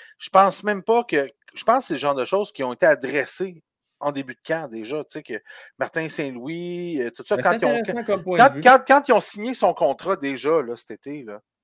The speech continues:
Speaker 1: des, ça fait pas longtemps qu'il a signé son contrat, lui, là,
Speaker 2: Ouais,
Speaker 1: là.
Speaker 2: ouais.
Speaker 1: Je pense qu'ils sont assis, puis c'est une des raisons, d'après moi, pourquoi son argent est garanti au niveau de la Ligue nationale, puis que même s'il est en bas, c'est qu'ils ont dit, « Regarde, tu vas être en bas probablement. » Puis lui, il a fait, « Ouais, mais là, je suis tanné de faire soixante-dix mille piastres par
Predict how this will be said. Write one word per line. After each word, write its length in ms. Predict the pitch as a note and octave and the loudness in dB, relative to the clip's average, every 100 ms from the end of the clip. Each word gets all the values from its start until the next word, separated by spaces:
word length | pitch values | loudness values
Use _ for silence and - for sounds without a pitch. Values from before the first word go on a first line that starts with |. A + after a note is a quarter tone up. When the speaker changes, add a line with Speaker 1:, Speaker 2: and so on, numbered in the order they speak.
| _ | _
Speaker 1:
des, 140 | G2+ | -20
ça 80 | G2 | -20
fait 80 | - | -6
pas 100 | D#3 | 2
longtemps 240 | F3 E3+ D4 | 2 2 0
qu'il 100 | G3+ | -4
a 40 | |
signé 180 | - G#3 | -6 -8
son 140 | G3 | -8
contrat, 340 | F3 D#3 F3+ G#3 | -4 -4 -2 -4
lui, 140 | E3+ | -4
là, 120 | F3+ | -4
Speaker 2:
Ouais, 120 | F3 B2 - _ _ - | -2 -4 -8 _ _ -8
Speaker 1:
là. 60 | A#2 | -6
Speaker 2:
ouais. 80 | - - - | -6 -16 -18
Speaker 1:
Je 100 | - | 4
pense 240 | F#3+ G3+ | 6 6
qu'ils 100 | - | 2
sont 240 | - F#3+ - | 2 2 4
assis, 280 | C#3+ - D4+ | 2 0 -4
puis 100 | - | -4
c'est 100 | F#3 | -2
une 100 | F3+ | 2
des 120 | E3 | 2
raisons, 320 | D3+ C3 B3 | 2 2 0
d'après 220 | C4 D3+ | -2 -4
moi, 140 | D3+ F#3 | -6 -10
pourquoi 280 | C3+ - F3+ | -10 -6 -6
son 160 | D#3+ C#3 | -4 -6
argent 240 | A#2+ D#3+ | -6 -6
est 100 | D#3 | -2
garanti 420 | B2+ C3 B2 - | -2 -2 -4 -8
au 20 | D3+ | -10
niveau 160 | B2+ | -6
de 60 | C3+ | -4
la 60 | B2 | -4
Ligue 100 | B2+ | -6
nationale, 580 | A2+ B2 A2+ C3 C4 - - - _ | -10 -10 -8 -6 -8 -10 -20 -20 _
puis 160 | _ D3 | _ -8
que 0 | |
même 220 | C#3 D3 | -6 -4
s'il 180 | D3 C#3+ | -4 -4
est 100 | C3 | 0
en 160 | B2+ A2 | 0 2
bas, 240 | C3 B3+ - - - | 0 -2 -8 -20 -16
c'est 140 | C#3 | -14
qu'ils 380 | - C#3 C3 C3 | -4 -4 -2 -4
ont 120 | B2+ | -4
dit, « 300 | A#2 D3+ G3+ - _ _ _ _ _ _ _ _ - _ | -4 -8 -10 -14 _ _ _ _ _ _ _ _ -20 _
Regarde, 220 | D3+ D#3 | 2 2
tu 100 | - | 2
vas 140 | D3 D#3 | 4 4
être 80 | E3 | 6
en 120 | D#3 | 6
bas 100 | E3 | 6
probablement. » 580 | F3 C#3+ C#3 C#3 C#3 D#3 | 4 4 4 4 2 0
Puis 100 | B2+ | -4
lui, 60 | C3+ | -8
il 20 | |
a 40 | B2+ | -6
fait, « 120 | D#3+ C3+ | -6 -6
Ouais, 300 | B2 D3 D3 | 0 0 0
mais 120 | B2+ | -4
là, 60 | |
je 60 | D3+ | -8
suis 80 | - | -4
tanné 240 | C3 C3+ | -4 -4
de 40 | - | -6
faire 160 | B2 | -8
soixante-dix 380 | - B2 A#2+ A2 | -6 -12 -12 -14
mille 140 | A#2 | -14
piastres 320 | A2+ C#3 B2+ | -10 -10 -8
par 100 | - | -6